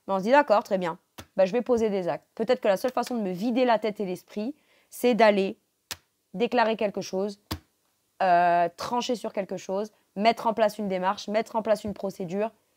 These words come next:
et, euh, faire un choix, tout simplement, qui est juste et équilibré pour vous. » C'est ça que je vous dis, c'est pas tant la quantité qu'il y a à en retirer qui est important, mais c'est cette notion d'avoir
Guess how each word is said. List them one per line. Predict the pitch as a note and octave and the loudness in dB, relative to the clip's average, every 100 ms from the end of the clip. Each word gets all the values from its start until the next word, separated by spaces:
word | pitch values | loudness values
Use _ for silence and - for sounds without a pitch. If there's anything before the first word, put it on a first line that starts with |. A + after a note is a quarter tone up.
| - _ _ - | -20 _ _ -2
et, | F#3+ | 2
euh, | E3+ | 4
faire | D#3+ F#3 D#3+ | 2 -2 -4
un | E3+ | -4
choix, | - C4 | -2 -2
tout | C4 G3 | -2 -8
simplement, | F#3+ F3 G3+ A#3+ _ _ _ _ _ _ _ _ _ _ _ _ _ _ _ _ _ - | -8 -8 -8 -8 _ _ _ _ _ _ _ _ _ _ _ _ _ _ _ _ _ -14
qui | - G3+ | -4 -4
est | |
juste | F#3 A#3+ - | -2 -4 -4
et | A3 | -6
équilibré | G3+ G3 G3 G3 G3+ | -6 -6 -4 -2 -2
pour | - F#3+ | -6 -12
vous. » | F3 F#3 _ _ _ _ _ _ _ _ _ _ _ | -12 -16 _ _ _ _ _ _ _ _ _ _ _
C'est | - A3 | -4 4
ça | D4 | 4
que | A3 | 4
je | G#3 | -2
vous | |
dis, | F3+ F3+ | -8 -10
c'est | - | -6
pas | F#3 B3+ | 0 0
tant | C#4+ | 2
la | C4+ | 0
quantité | F#3 A3+ A3+ A3+ C4 A#3 | 0 -4 -6 -8 -8 -8
qu'il | - | -4
y | |
a | G3 | 0
à | |
en | F#3 | 0
retirer | F3+ F#3 - G#3 A#3 | 0 -6 -4 -4 -4
qui | - | -8
est | E3+ | -10
important, | E3 E3+ - E3 - _ _ | -8 -10 -12 -16 -16 _ _
mais | E3+ | -12
c'est | - | -8
cette | - F#3+ - | -4 -4 -2
notion | A#3 A3+ B3 | -6 -4 -4
d'avoir | A3+ G3 G#3+ | -2 2 2